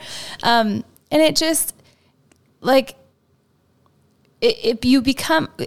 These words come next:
Speaker 2: I think when you feel like you're a shell of a person, you're that much more susceptible to these labels that come from other people or other places,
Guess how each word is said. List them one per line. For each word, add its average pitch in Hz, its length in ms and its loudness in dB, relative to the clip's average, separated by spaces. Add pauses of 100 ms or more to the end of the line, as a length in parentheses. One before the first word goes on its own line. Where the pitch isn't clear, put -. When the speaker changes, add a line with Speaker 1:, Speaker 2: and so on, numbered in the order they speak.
Speaker 2:
I 262 120 0
think 403 280 -4
when 330 140 4
you 247 100 2
feel 226 340 0
like 214 220 0
you're 214 100 0
a 208 60 0
shell 208 240 -2
of 202 80 -4
a 202 60 -8
person, 202 480 0
you're 196 200 2
that 190 200 -2
much 196 200 -6
more 196 140 -4
susceptible 185 680 -4
to 185 120 -4
these 175 460 -2
labels 180 460 -2
that - 100 -4
come 180 220 -4
from 175 160 -4
other 170 200 -2
people 180 380 -4
or - 60 -2
other 170 200 -2
places, 180 640 -4